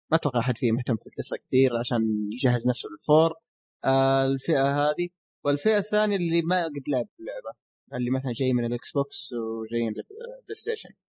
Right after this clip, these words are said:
ف-، يا. فالريماستر اللي تكون زي كذا، بالذات الحصريات، تقريبًا ما تكون موجهة للجميع.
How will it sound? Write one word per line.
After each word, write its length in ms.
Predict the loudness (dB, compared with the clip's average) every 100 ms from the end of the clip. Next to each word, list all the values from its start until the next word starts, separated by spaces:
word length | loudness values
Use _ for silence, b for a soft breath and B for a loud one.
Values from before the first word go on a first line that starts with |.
| _ _ _
ف-، 580 | 4 4 4 4 2 0
يا. 120 | -4 -12 _ _ _ _
فالريماستر 460 | 4 6 4 2 -2 -2
اللي 140 | -2
تكون 180 | 2 2
زي 140 | 4
كذا، 140 | 2 -2 -4
بالذات 260 | -2 0
الحصريات، 480 | 0 -4 -2 2 2 0 _ _
تقريبًا 320 | 0 4 4
ما 120 | 4
تكون 180 | 2 2
موجهة 260 | 4 2 0
للجميع. 540 | -4 -8 _ -16 -16